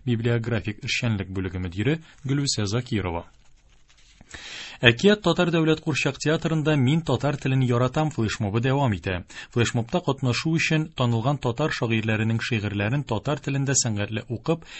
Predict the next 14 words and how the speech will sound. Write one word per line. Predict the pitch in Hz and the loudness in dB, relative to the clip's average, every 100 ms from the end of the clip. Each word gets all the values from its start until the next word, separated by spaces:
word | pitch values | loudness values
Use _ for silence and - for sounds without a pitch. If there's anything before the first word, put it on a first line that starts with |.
| - | -4
видеоязманы | 147 165 160 135 117 123 135 147 131 | -2 0 0 2 2 2 2 0 -2
Instagram | 123 - 117 143 135 | -2 -2 -2 -2 -2
социаль | 107 - 104 - | -4 -2 -2 -4
челтәренә | 101 110 104 101 | -8 -4 -2 -2
эләргә | 98 98 95 - | -2 -2 -4 -4
кирәк. | 98 95 - - - - | 0 -2 -2 -16 -14 -4
Видеоязмага | 135 160 165 151 123 120 113 147 | -2 2 2 2 2 2 2 2
«Мин | 131 147 | 2 2
татар | 135 117 139 135 | 0 0 0 -2
телен | 135 127 | -2 0
яратам» | 120 120 139 127 | 2 0 0 -2
хэштегын | 107 - 110 101 101 | -4 -4 -4 -2 -2
өстәргә | - 143 151 135 | -2 -2 -2 2
һәм | 131 | 0